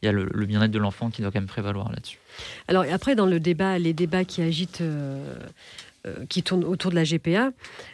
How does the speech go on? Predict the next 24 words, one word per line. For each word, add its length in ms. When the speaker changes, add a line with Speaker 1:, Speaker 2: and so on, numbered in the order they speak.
Speaker 2:
euh, 140
il 80
y 60
a 20
quand 120
même 120
aussi 260
quelque 280
chose 260
qu'il 160
faut 140
pas 160
oublier. 340
Donc, 280
il 120
y 100
a 60
le 120
bien-être 360
de 100
l'enfant 460
à 100
naître, 500
Speaker 1:
Mm. 100